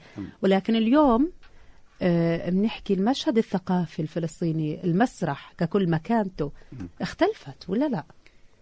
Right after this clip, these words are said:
Speaker 1: أولًا الفرق المسرحية اللي كانت موجودة كلها كانت طوعية.
Speaker 2: مم.
Speaker 1: يعني بذكر الدكتور طلال في الستينات، في السبعينات والثمانينات،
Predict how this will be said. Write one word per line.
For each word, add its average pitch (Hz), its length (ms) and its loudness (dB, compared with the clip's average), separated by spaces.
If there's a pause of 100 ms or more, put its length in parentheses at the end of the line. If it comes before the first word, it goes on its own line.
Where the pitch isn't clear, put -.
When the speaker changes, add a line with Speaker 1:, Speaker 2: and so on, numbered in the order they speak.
(300)
Speaker 1:
أولًا 131 320 -2
الفرق 113 720 -8
المسرحية 101 520 -10
اللي 95 140 -10
كانت 104 300 -10
موجودة 95 380 -8
كلها 95 300 -10
كانت 95 340 -12
طوعية. 82 460 -14 (360)
Speaker 2:
مم. 196 220 -6 (240)
Speaker 1:
يعني 87 420 -8 (520)
بذكر 101 340 -8
الدكتور 85 400 -12
طلال 95 340 -12
في - 60 -20
الستينات، 113 460 -12
في - 60 -20
السبعينات 95 680 -12 (1200)
والثمانينات، 107 800 -6